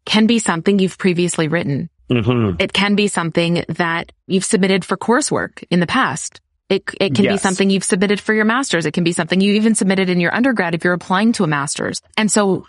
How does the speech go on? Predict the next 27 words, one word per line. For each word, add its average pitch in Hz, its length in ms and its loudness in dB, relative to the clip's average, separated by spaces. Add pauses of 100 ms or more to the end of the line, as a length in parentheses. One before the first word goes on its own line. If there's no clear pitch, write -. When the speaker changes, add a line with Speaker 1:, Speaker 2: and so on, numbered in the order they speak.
(120)
Speaker 1:
what - 180 0
happens 220 360 2
a 185 80 4
lot 180 400 0
when 180 160 0
applicants 175 460 -2
come 175 240 0
to 208 120 0
me 160 160 2
for 160 380 0
their 170 100 2
applications 160 580 -2
for 156 120 -2
grad 262 280 -2
school - 220 0
and 180 80 0
say, 180 140 2
"Oh 175 80 2
my 175 140 0
gosh, 185 300 0
I 180 60 -2
have 175 140 -4
to 170 100 -2
write 170 160 0
a 165 80 -2
writing 196 240 0
sample." 160 500 -2